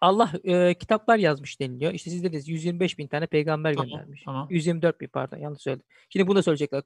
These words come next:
Speaker 1: "Al, Kur'an'da yüz yirmi dört bin yazıyor, Ahmet Bali'mez yüz yirmi beş bin dedi."
Speaker 2: Yok, Kur'an'da yüz yirmi dört bin de yazmıyor zaten.
Speaker 1: <laughs> Ya onu söyleyen de çıkar. O yüzden söyledim ben. Ne yazdığını bilmediği için. E,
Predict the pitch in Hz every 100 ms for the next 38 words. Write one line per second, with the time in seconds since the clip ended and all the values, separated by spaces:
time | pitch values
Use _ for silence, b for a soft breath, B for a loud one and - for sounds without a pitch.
0 | - 170 175 175 185 185 170 180 190 185
1 | 165 151 180 180 b b 175 175 180 165
2 | 165 185 165 156 165 160 - 143 165 151
3 | 170 185 156 147 160 165 165 160 135 117
4 | 117 117 113 123 113 - - - - -
5 | - 247 226 247 240 233 220 180 - 156
6 | 180 170 156 143 131 - 135 _ _ _
7 | 196 196 180 180 185 180 180 233 - _
8 | _ _ _ _ 175 170 165